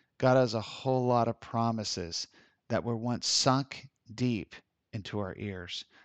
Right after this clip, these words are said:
a lot of truths, a lot of wisdom deep into our soul that were once beyond understanding, even that came with the fear of the Lord.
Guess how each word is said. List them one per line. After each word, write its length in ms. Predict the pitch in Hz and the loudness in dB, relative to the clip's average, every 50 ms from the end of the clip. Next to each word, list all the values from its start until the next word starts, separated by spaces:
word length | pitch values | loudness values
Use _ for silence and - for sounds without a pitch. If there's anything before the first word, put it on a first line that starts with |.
| _ _ | _ _
a 80 | 117 110 | 0 2
lot 220 | 107 107 107 104 | 2 2 2 -2
of 120 | 98 - - | -4 -6 -6
truths, 600 | - - - 113 110 104 95 92 87 - - - | -6 -6 -4 -4 -4 -4 -4 -6 -6 -8 -6 -6
a 60 | 92 | -6
lot 240 | 95 95 95 90 92 | -4 -4 -6 -6 -6
of 200 | 95 90 90 107 | -8 -12 -10 -8
wisdom 560 | 104 104 101 90 90 - - 92 85 92 104 _ _ _ _ _ _ _ _ _ _ 107 - | -6 -6 -4 -6 -6 -8 -10 -12 -14 -14 -16 _ _ _ _ _ _ _ _ _ _ -6 -2
deep 420 | - 127 123 120 113 107 - - - | 0 2 2 2 0 -2 -4 -10 -12
into 280 | - 117 98 - - 104 | -10 -10 -10 -8 -6 -6
our 140 | 95 92 92 | -4 -4 -4
soul 560 | - - - 104 98 92 92 92 90 87 - _ _ _ _ _ _ _ _ _ _ _ _ _ - | -4 -2 -2 -2 -4 -4 -6 -8 -10 -12 -16 _ _ _ _ _ _ _ _ _ _ _ _ _ -2
that 160 | 107 82 82 | -2 -2 -2
were 440 | 117 120 120 120 117 117 110 107 - _ _ _ - | -2 0 0 2 2 0 0 -2 -6 _ _ _ -6
once 460 | 113 117 127 135 143 165 - - - | 0 2 4 4 4 4 0 -4 -4
beyond 320 | - 147 135 127 127 123 | -2 0 2 4 4 4
understanding, 1000 | 123 120 113 113 110 - - - - 117 110 107 104 101 104 104 104 104 107 - _ - - - - _ _ _ _ - | 4 2 0 -2 -4 -4 -4 -2 0 0 0 0 0 -2 -2 -4 -4 -6 -8 -10 _ -20 -20 -20 -20 _ _ _ _ -6
even 640 | 139 151 170 180 185 160 127 107 104 104 104 107 104 - _ _ _ _ _ _ _ _ _ _ _ _ _ _ _ | -4 -2 0 0 0 0 0 -2 -2 -2 -4 -8 -10 -12 _ _ _ _ _ _ _ _ _ _ _ _ _ _ _
that 200 | - 113 101 - | -2 -2 -2 -2
came 440 | - - 98 143 143 143 143 135 127 | -6 -8 -6 -4 -2 0 0 0 0
with 160 | 117 107 - | -2 -4 -4
the 80 | - 104 | -6 -10
fear 380 | - - - 123 117 120 123 117 | -12 -10 -6 -4 -2 -2 -2 -2
of 80 | 107 | 0
the 200 | 107 101 87 101 | -2 -2 -2 -4
Lord. 380 | 98 104 107 98 - - - | -6 -6 -6 -8 -10 -14 -18